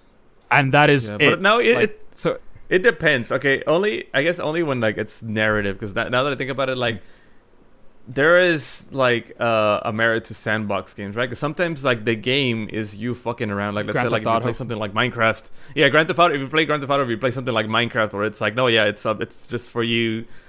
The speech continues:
Speaker 2: to use the, the system's, like, mechanics and just fuck around with what
Speaker 1: Yeah,
Speaker 2: you want.
Speaker 1: yeah, yeah.
Speaker 2: You know, like, just go explore if you want or make something. Like, the fun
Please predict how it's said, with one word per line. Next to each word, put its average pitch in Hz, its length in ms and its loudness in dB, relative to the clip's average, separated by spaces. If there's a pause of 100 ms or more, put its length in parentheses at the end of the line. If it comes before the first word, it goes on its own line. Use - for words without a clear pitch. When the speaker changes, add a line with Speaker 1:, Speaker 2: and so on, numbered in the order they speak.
(140)
Speaker 2:
to 123 100 -4
use 117 280 -2
the, 113 200 0
the 104 140 -6
system's, 104 960 -10 (100)
like, 104 280 -8
mechanics 110 480 -2
and 107 120 -6
just 101 200 -8 (180)
fuck - 180 -10
around 151 280 0
with 139 120 -4
what 147 80 -2
Speaker 1:
Yeah, 139 100 2
Speaker 2:
you 123 60 0
want. 185 120 2
Speaker 1:
yeah, 110 120 -2
yeah. 107 80 -6
Speaker 2:
You - 40 -2
know, 139 120 0
like, 127 260 -4
just 120 220 -10 (340)
go 135 140 -2
explore 131 340 -2
if 123 60 -4
you 127 100 -2
want 127 220 -2
or 113 80 0
make 113 240 -4
something. 113 340 -6
Like, 110 160 -4
the 127 100 2
fun 151 440 0